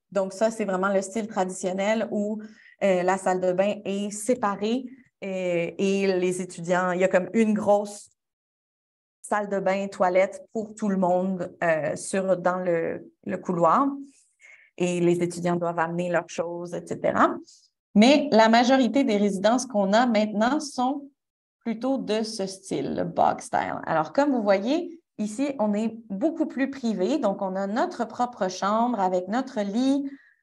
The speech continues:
euh, bureau, espace de rangement. On a ici une petite armoire, notre propre lavabo. Donc,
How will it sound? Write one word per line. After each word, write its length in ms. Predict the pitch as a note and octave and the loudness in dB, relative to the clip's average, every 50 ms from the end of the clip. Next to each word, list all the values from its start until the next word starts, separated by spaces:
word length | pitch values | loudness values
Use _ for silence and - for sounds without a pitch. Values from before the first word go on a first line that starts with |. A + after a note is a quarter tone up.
| _ _ - - | _ _ -4 -2
euh, 540 | F#3+ F#3 F#3 F3 E3 E3+ E3+ D#3 - - - - - _ _ _ _ _ _ - | 0 2 2 0 0 0 -2 -4 -4 -6 -8 -12 -18 _ _ _ _ _ _ -10
bureau, 840 | F#3+ F#3 A#3+ B3+ A#3 - G#3+ A#3+ A#3+ A#3+ B3 B3 A#3+ B3 A#3+ A#3+ - - - _ _ _ _ _ _ - | -4 -2 -2 -2 -2 -2 -2 0 0 2 2 2 2 0 -2 -4 -6 -16 -20 _ _ _ _ _ _ -8
espace 440 | A3 A3+ A3+ A#3 - A3 A3+ A#3 G3+ | -8 -8 -8 -4 -2 0 0 0 0
de 80 | G3 G#3+ | 0 0
rangement. 920 | G#3 G#3 G#3 G3 F#3+ F#3 F#3 G3 G3+ G#3+ A3+ A3+ A3+ A#3 A#3 A3+ A3+ G#3 | 0 0 -4 -6 -6 -6 -6 -2 0 0 2 2 2 2 2 2 2 2
On 120 | F#3+ F#3 F3+ | 0 0 -2
a 220 | F3+ F#3 F#3 - | -2 -2 -2 -4
ici 440 | - F#3 F3+ F3 - - G#3 G#3 G3+ | -4 -6 -10 -12 -8 -6 -4 -2 -2
une 220 | F#3+ F3+ F3 F3 | -2 -2 -4 -4
petite 360 | F3 F#3+ F3+ F3+ - F#3 F3 | -4 -4 -4 -4 -6 -4 -2
armoire, 760 | F3 E3 D#3+ E3 E3+ F3+ G#3 A3+ A#3+ A#3+ B3 B3 B3 B3+ B3+ B3 - - - _ _ _ - | -2 -2 -2 -4 0 4 4 6 6 8 6 6 6 4 2 -2 -8 -18 -20 _ _ _ -4
notre 360 | F#3+ G3+ G3+ G3+ G3+ - F#3 | 0 0 0 0 -2 -4 -6
propre 520 | F3+ - - D4 D4 C#4+ - - - A#3+ | -6 -4 -2 -2 -2 -2 -2 -8 -4 -2
lavabo. 800 | A3 G#3 F#3+ F#3 F3+ F3+ E3+ E3+ E3+ G3 A#3 A#3+ B3 B3 B3 B3 | 0 0 0 0 0 0 -2 -2 -4 -4 -4 -2 -2 -2 -2 -2
Donc, 240 | G3+ G3 F3+ F3 - | -4 -4 -6 -8 -12